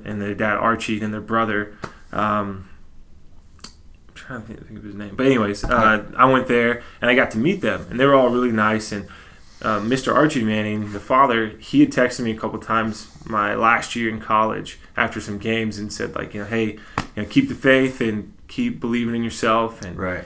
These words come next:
Speaker 1: you know, you'll get through this," kind of thing. And I thought that was really cool. And he always said, "Text me if you ever need anything."
Speaker 2: Right.
Speaker 1: And
Speaker 2: <laughs>
Speaker 1: typically, you know, some people, at times, people just say that to say that, like, "Oh, let me know if you need anything. Like, I'm always here."
Speaker 2: Yeah,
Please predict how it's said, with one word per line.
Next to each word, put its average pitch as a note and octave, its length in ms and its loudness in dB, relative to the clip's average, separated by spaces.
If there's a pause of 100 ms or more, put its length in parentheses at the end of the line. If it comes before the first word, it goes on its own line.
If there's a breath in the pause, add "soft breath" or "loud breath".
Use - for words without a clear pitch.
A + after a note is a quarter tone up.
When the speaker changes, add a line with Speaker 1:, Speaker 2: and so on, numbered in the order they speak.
Speaker 1:
you G2 80 -8
know, G2 80 -6 (320)
you'll B2 180 2
get A2+ 180 0
through A2+ 220 0
this," B2+ 140 0
kind D3+ 180 2
of D#3 80 0
thing. D#3+ 140 0
And C3 80 0
I - 20 -6
thought C3 160 -2
that A2+ 120 0
was A2+ 120 -2
really A2+ 240 0
cool. A2 380 0 (180)
And C3+ 100 0
he F3+ 100 8
always E3 280 6
said, A#2+ 360 0
"Text B2 220 0
me A#2+ 80 0
if A2 100 -2
you A#2 60 0
ever A2 120 0
need G#2+ 180 -2
anything." G#2 420 -10
Speaker 2:
Right. - 180 -4 (540 loud breath)
Speaker 1:
And A2 560 2 (180)
Speaker 2:
<laughs> - 180 -20
Speaker 1:
typically, A2+ 760 4 (460)
you A#2+ 100 -6
know, A2 100 -4
some D#3 200 4
people, A#2+ 260 -2
at A#2+ 80 -8
times, A#2 260 0
people A2+ 240 -4
just A2 220 -6
say A2 100 0
that G#2+ 180 0
to - 60 -14
say - 180 -6
that, G#2 120 -2
like, C#3 100 -4
"Oh, G#3+ 180 0
let G3+ 140 2
me F#3 60 2
know D#3+ 420 4
if D3 140 -4
you D3 60 0
need D3+ 140 2
anything. B2+ 360 -2
Like, B2 180 -2
I'm F3 240 -4
always E3 240 0
here." D#3+ 280 2
Speaker 2:
Yeah, G#2 200 -2